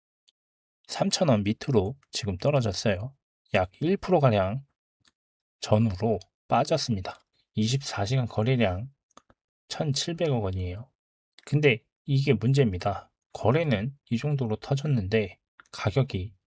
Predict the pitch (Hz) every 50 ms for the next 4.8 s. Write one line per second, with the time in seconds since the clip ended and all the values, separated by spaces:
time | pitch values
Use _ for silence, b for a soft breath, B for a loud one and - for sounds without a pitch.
0 | _ _ - - - 110 107 107 92 98 101 101 104 127 123 107 92 90 - -
1 | _ _ _ _ _ _ _ _ _ _ - 131 139 139 - 165 151 131 113 117
2 | 127 139 - _ _ _ _ _ _ _ - - - 160 160 - 143 113 113 139
3 | - - - - - 117 - - 123 98 107 113 - 120 120 - _ _ _ _
4 | _ _ _ _ - - 107 - - - 135 113 98 92 101 135